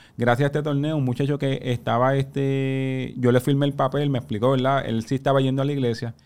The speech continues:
pero no estaba tan, o sea, iba hoy, a veces pasaba una semana no iba, y entonces iba a la otra. Entonces, desde que empezó el torneo, no ha faltado a la iglesia. Este, porque, ¿verdad? Eso es lo que estamos tra-, queremos trabajar con cada uno de los muchachos, ¿verdad? Que, que busquen de Dios honestamente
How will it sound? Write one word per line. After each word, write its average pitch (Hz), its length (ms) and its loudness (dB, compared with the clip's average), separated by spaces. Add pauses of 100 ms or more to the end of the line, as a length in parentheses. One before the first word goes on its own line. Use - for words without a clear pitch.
(180)
pero 113 160 0
no 110 60 -2
estaba 120 260 0
tan, 123 300 0
o 139 40 -4
sea, 131 180 4
iba 117 460 6
hoy, 131 640 6 (120)
a 110 100 -4
veces 110 180 0
pasaba 120 260 0
una 120 120 2
semana 117 260 0
no 113 120 2
iba, 131 160 2
y - 20 2
entonces 113 240 -4
iba 123 120 -2
a 120 40 2
la 120 100 4
otra. 131 420 2 (340)
Entonces, 127 320 2
desde 127 320 2
que - 80 0
empezó 117 340 2
el 117 80 2
torneo, 151 540 2
no 120 180 -2
ha - 40 0
faltado 127 360 4
a 127 40 4
la 120 80 0
iglesia. 101 440 -4 (480)
Este, 120 460 4
porque, 143 280 2
¿verdad? 127 200 4
Eso 139 100 2
es 131 40 4
lo 131 80 4
que 135 80 2
estamos 139 260 0
tra-, 143 220 4
queremos 135 300 4
trabajar 151 280 4
con 156 100 -2
cada 139 180 2
uno 143 140 0
de 143 60 0
los 143 100 0
muchachos, 127 460 -2
¿verdad? 113 220 0
Que, 104 460 0
que 110 120 4
busquen 110 300 6
de 131 100 6
Dios 127 240 6
honestamente 131 720 2